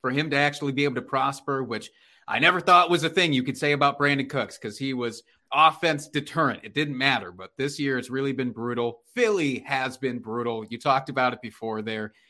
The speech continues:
They're just, they're just shutting down outside receivers, and Cooks is not, uh, in a situation where he can thrive against that.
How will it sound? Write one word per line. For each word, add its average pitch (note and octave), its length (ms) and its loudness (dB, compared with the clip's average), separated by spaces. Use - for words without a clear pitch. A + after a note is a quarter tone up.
They're E3 120 -2
just, D#3+ 160 -10
they're G#3+ 140 6
just G#3 180 -6
shutting E3 260 0
down C#3+ 260 8
outside B2 480 0
receivers, A2 680 -8
and A2 160 -8
Cooks D3 320 -4
is G#2+ 180 -8
not, A#2 640 -2
uh, G2+ 340 -4
in A2 100 -8
a A2+ 60 -8
situation F3+ 680 0
where B2 140 -2
he D3+ 160 -4
can C#3 160 -4
thrive C3 340 0
against C3+ 380 -6
that. C3 300 -2